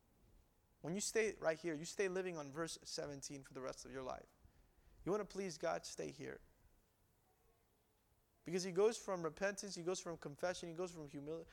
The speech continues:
to, to, to now humility. A contrite heart, a broken spirit.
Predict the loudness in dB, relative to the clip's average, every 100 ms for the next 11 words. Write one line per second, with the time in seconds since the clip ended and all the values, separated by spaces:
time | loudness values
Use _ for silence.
0 | -20 -14 -8 -6 -2 -4 -4 -12 -12 -2
1 | 0 4 4 4 0 -8 -6 -2 -2 -2
2 | -6 -14 -14 -20 -18 -18 -18 -20 -20 -20
3 | -20 -20 -20 _ _ _ _ _ _ _
4 | -10 0 0 0 -2 -4 -2 -4 -6 -12
5 | _ -20 -20 _ -20 _ _ _ _ -4
6 | 4 4 4 -2 -6 -6 -8